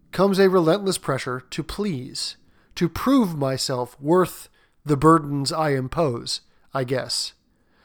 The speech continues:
or to build a substantial account of goodwill against which I may write drafts in times of need. Part of the pressure arises from social expectations. In our society,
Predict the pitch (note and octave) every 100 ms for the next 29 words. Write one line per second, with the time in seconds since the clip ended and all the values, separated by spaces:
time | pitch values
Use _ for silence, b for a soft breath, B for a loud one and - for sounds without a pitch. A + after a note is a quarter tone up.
0 | b b E3 D#3+ F3+ G3 F#3 E3+ - E3
1 | - G#3+ G3+ F#3+ D#3+ - F3 D#3 - C3
2 | D#3 C#3 D#3 B2 - - B B - C#3+
3 | D#3+ D#3 D#3 C3+ E3 D3+ C#3+ C#3+ C#3 C#3+
4 | C#3 G#3 D#3 A2 - - D#3 C#3+ C3+ B2+
5 | B2 C#3+ C#3+ C#3+ - - _ _ _ _
6 | _ _ _ _ b b b b _ -
7 | B3 C4+ E3+ C#3 - B2+ - B2+ D3 C3+
8 | B2+ B2+ B2+ C3+ E3+ D#3 D3 C3 C#3+ A#2+
9 | - C3 - G3 - - - - - _
10 | _ b b b b b E3+ F#3 F3 A3
11 | A#3 - G#3+ G3+ D#3+ C#3+ C3+ C3